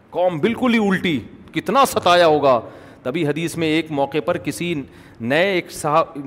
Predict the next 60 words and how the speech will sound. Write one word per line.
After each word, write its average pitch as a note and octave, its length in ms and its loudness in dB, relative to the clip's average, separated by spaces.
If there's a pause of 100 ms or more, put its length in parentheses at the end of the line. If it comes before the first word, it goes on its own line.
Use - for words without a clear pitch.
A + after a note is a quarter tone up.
(180)
شخص - 260 -4
اسلام C#3+ 380 -2
قبول D3+ 300 -4
کیا، F3+ 220 -2
ان F3+ 120 -4
کے E3+ 100 -6
دل D3 180 -4
میں، F3 120 -2
ظاہر D#3+ 240 2
ہے G3+ 80 -2
جو F3+ 100 -2
نئے E3 200 0
نئے F3+ 80 0
مسلمان D#3+ 460 -2
ہو D#3+ 80 0
رہے D#3+ 60 -4
تھے D#3+ 100 -6
فتح D3+ 180 -2
مکہ D3+ 260 0
کے D3 120 -4
بعد، C#3+ 200 2 (140)
فوری C#3 220 -2
طور D#3 180 2
پر D#3+ 120 -4
اسلام D3+ 340 0
دل D3 120 -2
میں D3 120 -2
راسخ C#3 320 -2
نہیں F#3 100 -4
ہوا C3+ 120 -2
تھا، G#2 200 -6 (340)
تو - 100 -20
کسی D3+ 200 -6
نے D#3+ 120 -2
اعتراض D#3+ 420 2
کیا D#3 200 2
مال C#3 300 0
غنیمت B2+ 380 -2
پہ A#2+ 180 -4 (280)
کہ C#3 120 -4
اس B2+ 120 -4
دفعہ D3+ 200 0
مال C#3 200 0 (100)
غنیمت C#3 340 -2
میں E3+ 80 -2
انصاف C3+ 420 0
نہیں B2 160 -2
ہوا۔ G#2+ 240 -4 (440)
آپ A#2+ 200 -4
صلی B2 160 -8
اللہ A#2+ 160 -4
علیہ B2+ 300 -2
وسلم B2+ 380 -4
کا B2 120 -6
چہرہ C3+ 320 -2
غضب A#2+ 300 -2
سے C#3+ 140 -4
سرخ C#3 300 -6
ہو G2+ 140 -6
گیا G2 140 -12